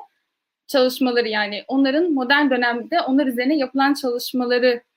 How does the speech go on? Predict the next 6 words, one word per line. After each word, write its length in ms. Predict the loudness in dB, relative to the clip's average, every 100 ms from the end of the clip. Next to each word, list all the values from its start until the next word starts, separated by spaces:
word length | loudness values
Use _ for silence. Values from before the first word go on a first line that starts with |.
| _
e, 260 | -12 -8 -8
sizlere 460 | -8 -8 -6 -6 -8
sunacağım. 540 | -10 -14 -8 -4 -4 -6 _ _ _ _ _ _ _ _ -20 -20 _ _ _ _ -2
E, 320 | 2 4 6
Memlük 540 | 6 6 4 2 0
dönemi, 400 | 4 6 6 4